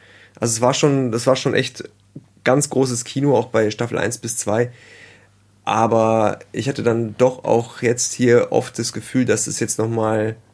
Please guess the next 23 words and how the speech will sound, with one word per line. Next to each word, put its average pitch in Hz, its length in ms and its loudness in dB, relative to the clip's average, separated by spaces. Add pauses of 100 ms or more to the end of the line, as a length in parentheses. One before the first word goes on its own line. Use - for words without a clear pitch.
(560)
dass - 160 -8
sie 127 60 0
jetzt 120 120 -2
noch 123 80 0
mal 120 120 4
den 117 100 0
Regler 113 360 0
noch 117 120 0
mal, 113 320 2
noch 110 160 -2
mal 120 140 -2
ein 113 80 -4
Stückchen 113 580 -6 (120)
höher 127 260 4
gestellt 107 460 -2
haben, 110 200 -4
noch 117 80 -4
mal, 107 120 -6
noch 107 220 -2
mal 123 100 0
ein 110 80 -6
bisschen 139 360 0
besser. 117 400 -2